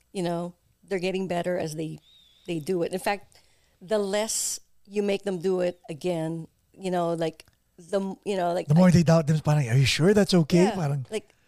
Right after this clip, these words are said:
Speaker 1: "Nirush mo lang ba to? Tap-, ay,
Speaker 2: Mm-hmm.
Speaker 1: sigurado ka bang," you know, like, yeah. So, the, yeah, that, that's,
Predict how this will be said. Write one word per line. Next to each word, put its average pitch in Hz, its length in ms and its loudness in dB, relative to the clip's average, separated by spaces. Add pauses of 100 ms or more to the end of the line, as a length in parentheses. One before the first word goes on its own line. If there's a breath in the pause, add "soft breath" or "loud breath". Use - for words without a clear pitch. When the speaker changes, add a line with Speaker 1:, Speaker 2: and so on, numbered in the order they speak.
(340)
Speaker 1:
"Nirush 214 380 -2
mo 254 80 -2
lang 240 160 -2
ba 214 100 -2
to? 240 220 -4
Tap-, - 240 -6
ay, - 180 -12
Speaker 2:
Mm-hmm. 151 540 4
Speaker 1:
sigurado 208 400 -2
ka 208 80 -6
bang," 196 400 -4
you 196 80 -2
know, 170 260 -4
like, - 240 -6
yeah. 175 240 -4
So, 165 400 -6
the, 196 200 -2
yeah, 170 340 -2
that, 214 260 -2
that's, 233 400 -4